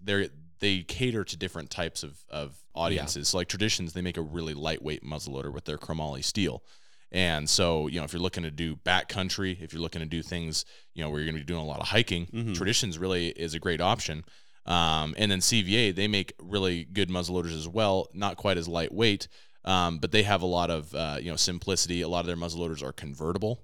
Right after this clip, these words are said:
Speaker 1: um, so you can
Speaker 2: Mm-hmm.
Speaker 1: convert from, uh, two oh nine to Northwest. So if you're gonna be doing different types of out-of-state hunting, you know,
Speaker 2: Mm-hmm.
Speaker 1: there's just lots of different options out there.
Speaker 2: Yeah.
Speaker 1: So really, it's gonna come down to your specific situation, honestly.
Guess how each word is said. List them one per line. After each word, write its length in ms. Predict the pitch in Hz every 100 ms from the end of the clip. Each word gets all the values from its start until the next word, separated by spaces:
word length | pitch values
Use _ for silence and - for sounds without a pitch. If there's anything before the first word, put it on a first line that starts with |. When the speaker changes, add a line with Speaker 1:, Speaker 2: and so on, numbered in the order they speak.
| -
Speaker 1:
um, 260 | 80 76 73
so 100 | 82
you 40 |
can 120 | 73 117
Speaker 2:
Mm-hmm. 140 | 104
Speaker 1:
convert 160 | 90 82
from, 300 | 85 73 71 - - - -
uh, 360 | 69 64 55 -
two 140 | - 101
oh 60 | 85
nine 200 | 82 78
to 60 |
Northwest. 580 | 67 - 110 117 113 -
So 80 | 85
if 100 | 73
you're 140 | 87 78
gonna 200 | 87 76
be 100 | 69
doing 260 | 80 71 -
different 240 | 80 78
types 260 | - 78 -
of 60 | 80
out-of-state 440 | 73 - 90 87
hunting, 260 | 92 87 87 -
you 80 | -
know, 60 | 117
Speaker 2:
Mm-hmm. 60 | 95
Speaker 1:
there's 120 | 143
just 160 | 170 - - -
lots 260 | 117 147 139
of 100 | 117
different 420 | 117 107 87 - - - -
options 480 | 98 92 95 82 80
out 240 | 78 -
there. 240 | 76 73 90
Speaker 2:
Yeah. 200 | 101 80
Speaker 1:
So 320 | 98 85 87
really, 380 | 107 117 107 98
it's 180 | 92 -
gonna 160 | 98 92
come 160 | 92
down 180 | 90 87
to 60 | 82
your 80 | 80
specific 480 | - 78 85 76 -
situation, 600 | 80 - 69 76 - -
honestly. 460 | - 73 80 76